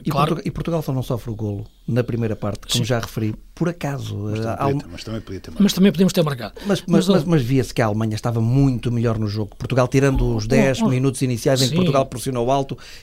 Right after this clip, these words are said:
Speaker 1: e criou ali problemas à
Speaker 2: Claro.
Speaker 1: Alemanha. Se formos ver o vídeo do jogo, claro que Portugal teve ali uma situação ou outra que podia ter marcado, mas a Alemanha estava dona do jogo.
Speaker 2: Sim, mas, mas, mas a Itália também teve durante bastante tempo, a Espanha teve quase sempre durante o tempo
Speaker 1: Sim,
Speaker 2: todo.
Speaker 1: sim, sim, sim.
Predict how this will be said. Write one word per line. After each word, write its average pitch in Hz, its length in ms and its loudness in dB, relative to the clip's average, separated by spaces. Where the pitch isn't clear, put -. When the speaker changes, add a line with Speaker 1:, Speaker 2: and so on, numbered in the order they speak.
Speaker 1:
e 131 80 -2
criou 139 300 2
ali 135 100 2
problemas 127 340 -2
à 120 80 0
Speaker 2:
Claro. 117 80 2
Speaker 1:
Alemanha. 107 220 0
Se - 60 -8
formos 147 200 2
ver 156 120 2
o 143 60 2
vídeo 147 280 2
do 139 120 0
jogo, 170 340 -2
claro 127 180 -2
que - 60 -14
Portugal 131 280 0
teve 131 180 0
ali 139 120 2
uma 127 200 -2
situação 131 400 -4
ou 127 40 -2
outra 123 200 -2
que - 60 -12
podia 139 120 -2
ter 131 120 0
marcado, 143 400 -2
mas 214 140 0
a 214 60 4
Alemanha 202 300 2
estava 196 360 2
dona 170 300 0
do 135 100 0
jogo. 127 240 -2
Speaker 2:
Sim, 160 60 -4
mas, 185 160 -2
mas, 190 280 0
mas 180 240 0
a 170 40 0
Itália 160 300 0
também 151 240 -2
teve 143 160 -4
durante 143 280 -6
bastante 147 300 -4
tempo, 175 260 0
a - 20 -2
Espanha 147 380 -2
teve 127 220 -10
quase 139 300 -4
sempre 139 320 -2
durante 135 260 -4
o - 20 -20
tempo 139 160 -4
Speaker 1:
Sim, 120 80 -2
Speaker 2:
todo. 165 280 4
Speaker 1:
sim, 147 220 -4
sim, - 80 -6
sim. 160 140 0